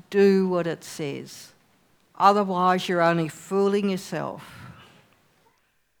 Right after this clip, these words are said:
I know I've had people say to me, "Oh, yeah, I've read the Bible."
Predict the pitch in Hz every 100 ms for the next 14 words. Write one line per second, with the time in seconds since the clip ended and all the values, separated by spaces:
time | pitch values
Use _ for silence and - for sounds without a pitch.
0 | _ - 202 208 196 190 185 202 196 190
1 | 170 - 208 185 180 160 185 175 185 185
2 | 196 220 208 175 180 185 180 175 180 175
3 | 175 165 165 170 170 180 196